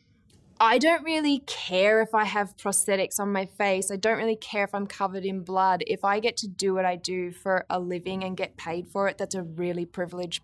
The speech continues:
place to be. I've struggled in my career. I know what it's like to not have a job. So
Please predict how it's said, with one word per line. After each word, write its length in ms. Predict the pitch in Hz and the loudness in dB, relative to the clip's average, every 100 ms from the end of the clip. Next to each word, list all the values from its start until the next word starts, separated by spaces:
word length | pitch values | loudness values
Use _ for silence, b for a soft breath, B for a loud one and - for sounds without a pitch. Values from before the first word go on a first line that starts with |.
| _ _ | _ _
place 480 | - 180 170 - - - | -2 -2 -2 -6 -10 -8
to 100 | 175 | -4
be. 360 | 180 175 170 - B B | 0 0 -2 -6 B B
I've 180 | 214 214 | 0 0
struggled 680 | - - 180 196 208 208 | -2 -4 0 0 2 0
in 120 | 202 190 | 0 0
my 180 | 185 180 | -2 -4
career. 360 | - 180 170 | -8 -4 -4
I 60 | 170 | -4
know 160 | 180 220 | -2 0
what 120 | 226 | 0
it's 160 | 202 | 0
like 160 | 190 175 | -4 -6
to 80 | 175 | -8
not 340 | 170 185 - | -2 -2 -2
have 160 | 151 143 | -6 -12
a 60 | |
job. 340 | 147 - - - - B B B | -10 -8 -8 -10 -18 B B B
So 360 | - 202 190 | 0 2 4